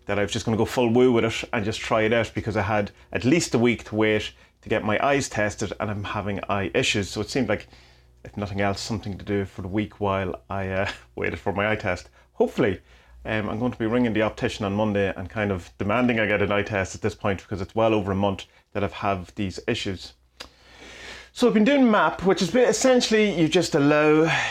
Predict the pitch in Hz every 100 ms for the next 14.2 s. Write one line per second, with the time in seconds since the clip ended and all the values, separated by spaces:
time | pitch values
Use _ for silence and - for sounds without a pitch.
0 | 131 131 135 127 127 123 135 151 156 151
1 | 139 - 139 - 131 127 - 156 156 151
2 | - 131 - 120 110 107 131 - - -
3 | _ _ _ 110 104 104 - - 113 107
4 | 101 - 104 98 98 - 127 113 110 127
5 | 117 104 104 104 131 107 - 98 95 101
6 | 95 - - - _ _ 98 98 104 98
7 | - 101 95 98 98 98 95 98 92 -
8 | - 143 - 92 - _ _ - _ _
9 | _ 131 139 131 120 113 120 117 104 110
10 | 101 113 104 92 - 107 113 101 110 98
11 | 107 98 - 98 - 175 160 - 110 107
12 | 113 104 110 101 104 101 98 - - -
13 | - 98 95 - 104 98 - - 113 95
14 | - -